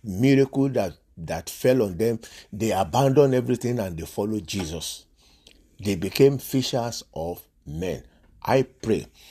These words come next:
that the kind of blessings that has never happened in your lineage before, the Lord will release it upon your life in the name of Jesus Christ. Even as you, because you know, Peter here lent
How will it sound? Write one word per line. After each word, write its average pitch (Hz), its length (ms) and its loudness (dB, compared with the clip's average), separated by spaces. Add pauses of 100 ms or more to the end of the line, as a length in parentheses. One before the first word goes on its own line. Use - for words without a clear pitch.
(220)
that 107 180 0
the 95 60 -6
kind 170 280 -2
of 85 180 -2
blessings 101 540 -2 (280)
that 95 180 -4
has 92 180 -2
never 143 220 2
happened 135 540 0 (100)
in 98 300 -2
your 95 140 -2
lineage 113 540 0
before, 85 460 -2 (260)
the 92 180 -6
Lord 131 360 4
will 127 160 0
release 110 320 -4
it 120 180 -6 (180)
upon 104 280 -2
your 78 100 -2
life - 460 -8 (100)
in 110 160 0
the 101 120 0
name 101 320 0
of 101 100 -2
Jesus 98 260 -6
Christ. 85 300 -4 (300)
Even 190 420 4 (100)
as 127 400 0
you, 160 180 0 (240)
because 147 320 2
you 147 60 0
know, 185 320 0 (240)
Peter 156 380 2
here 120 240 4
lent 139 460 0